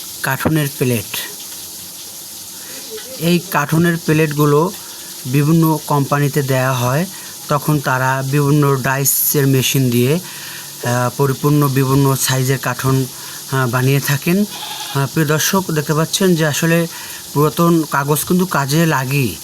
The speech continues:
অর্থাৎ সব জিনিসই কিন্তু কাজে লাগে। কেউ ফালায়, কেউ ওটা সংগ্রহ করে। পানি, পানির সাথে পুরাতন কাগজের যে আবরণ, আবরণ রয়েছে, সেই আবরণগুলো মিলিয়ে, আহ, সামনের দিকে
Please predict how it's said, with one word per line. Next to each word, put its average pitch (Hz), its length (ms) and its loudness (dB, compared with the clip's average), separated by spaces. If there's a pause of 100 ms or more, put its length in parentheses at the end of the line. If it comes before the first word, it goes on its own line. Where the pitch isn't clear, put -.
(360)
অর্থাৎ 165 300 0
সব 180 480 2
জিনিসই 185 320 2
কিন্তু 226 200 6
কাজে 160 300 0
লাগে। 123 380 0
কেউ 175 160 4
ফালায়, 170 480 0 (460)
কেউ 156 140 4
ওটা 156 140 2
সংগ্রহ 147 440 2
করে। 87 260 -4 (1300)
পানি, 185 400 2 (100)
পানির 165 220 2
সাথে 196 380 2
পুরাতন 170 440 2
কাগজের 151 580 2 (520)
যে 139 320 2
আবরণ, 147 460 2
আবরণ 160 500 2
রয়েছে, 135 320 2
সেই 175 160 2
আবরণগুলো 151 640 4
মিলিয়ে, 156 440 4
আহ, - 840 -2
সামনের 151 400 2
দিকে 165 340 2